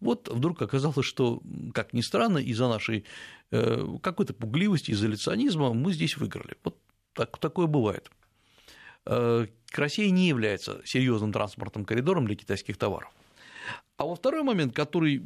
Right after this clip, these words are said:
я смотрю за, тоже за цифры, меня удивил, э, что, эм, я напомню, что Россия перекрыла, э, пункты перехода из, э, с российского Дальнего Востока в Китай и наоборот.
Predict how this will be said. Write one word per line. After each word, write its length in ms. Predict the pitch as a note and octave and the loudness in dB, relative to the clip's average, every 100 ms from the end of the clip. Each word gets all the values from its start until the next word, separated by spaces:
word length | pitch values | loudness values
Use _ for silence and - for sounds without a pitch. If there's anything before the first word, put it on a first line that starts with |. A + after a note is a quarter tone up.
| A#2+ C3+ | -4 0
я 120 | B2+ | 0
смотрю 400 | - D3+ C3 A#2+ | 2 0 2 0
за, 100 | G#2 | 0
тоже 200 | A2+ A2 | -2 0
за 140 | C#3+ | -2
цифры, 300 | - C4 F#3 | 0 0 4
меня 200 | B2+ B2 | 4 4
удивил, 500 | A#2+ C#3 G3 A#3+ G#3 - - - - - | 2 2 0 2 0 -6 -20 -20 -20 -2
э, 460 | A#2+ A#2+ A#2 A2+ A2 | 2 4 4 2 0
что, 500 | - - D#3 D#3 - _ _ _ _ - | -2 2 4 2 -4 _ _ _ _ 0
эм, 300 | B2 A#2+ A#2+ | 4 4 6
я 100 | D3 | 4
напомню, 280 | C#3+ B2+ G#2+ | 2 0 -2
что 180 | - A2 | -2 -2
Россия 300 | B2 - G#2 | 0 0 0
перекрыла, 640 | B2 B2+ A#2 A2 G#2 G2+ - - - - | 0 0 2 4 2 0 -8 -20 -20 -4
э, 180 | A2+ G#2+ | -2 0
пункты 380 | D3 A#2+ - | 0 0 -2
перехода 480 | - B2 - B3 F#3 | -2 -2 0 2 2
из, 300 | D#3+ A#2+ G#2+ A2 | 2 0 0 -2
э, 540 | - A#2 A2+ A2 A2 | 0 2 2 2 2
с 60 | A2+ | 0
российского 400 | B2 A#2 - A#2+ | -2 -4 -4 0
Дальнего 240 | A2+ G#2+ | 0 0
Востока 440 | A2 - A2+ - F#2+ | -2 -4 -6 -6 -8
в 300 | G2+ G#2 G#2 | -4 0 0
Китай 360 | - B2 A3+ C4+ | -2 -2 -2 -2
и 160 | A#2+ | -2
наоборот. 520 | G#2+ A2 A#2 G#3+ A3+ | -4 -2 -2 -2 -2